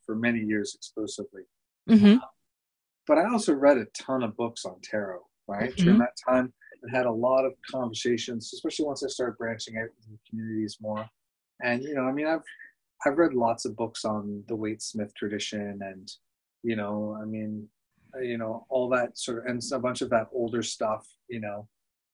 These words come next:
Speaker 1: um,
Speaker 2: Mm-hmm.
Speaker 1: hermetic or otherwise. So when I was,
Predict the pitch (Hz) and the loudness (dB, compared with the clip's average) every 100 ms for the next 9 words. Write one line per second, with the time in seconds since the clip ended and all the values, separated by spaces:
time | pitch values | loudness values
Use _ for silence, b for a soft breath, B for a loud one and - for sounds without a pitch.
0 | _ 117 156 214 196 202 208 - _ _ | _ -2 2 4 4 2 0 -6 _ _
1 | _ _ _ _ _ _ - - 139 123 | _ _ _ _ _ _ -10 0 2 4
2 | 117 117 123 110 107 107 107 104 107 107 | 4 2 2 2 2 4 2 2 -2 -4
3 | - _ _ _ _ - - 165 160 _ | -12 _ _ _ _ -2 4 4 4 _
4 | - - 139 160 165 190 202 175 - - | -20 -20 -2 2 4 6 6 6 2 -12